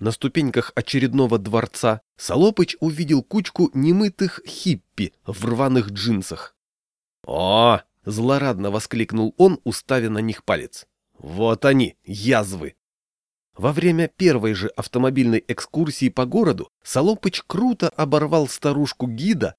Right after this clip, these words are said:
принявшуюся излагать нам историю королевской династии шведов. «Расскажите-ка лучше, сколько у вас трудящиеся получают», задиристо сказал Солопыч.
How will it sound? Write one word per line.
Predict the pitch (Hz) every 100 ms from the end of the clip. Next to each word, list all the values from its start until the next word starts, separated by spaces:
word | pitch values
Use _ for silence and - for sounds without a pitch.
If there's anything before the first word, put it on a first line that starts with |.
| _
принявшуюся | 151 190 151 - 139 123 139
излагать | - 135 110 113 117 165 196
нам | 143 135 -
историю | 123 - - 139 117
королевской | - 110 107 131 170 - 143 127
династии | 107 113 110 110 104 - 113
шведов. | 104 113 101 71 - _ _ _ _ _ _ _ _ _ _ -
«Расскажите-ка | 180 180 - 190 196 269 185 139
лучше, | 131 120 - 120
сколько | - 214 202 - -
у | 190
вас | 180 175
трудящиеся | - - 202 196 135 - 113 101 -
получают», | - 110 117 - 101 76 - _ _ _ _
задиристо | 101 107 107 143 147 - - 95
сказал | - - 117 113 110 -
Солопыч. | - 113 107 78 - -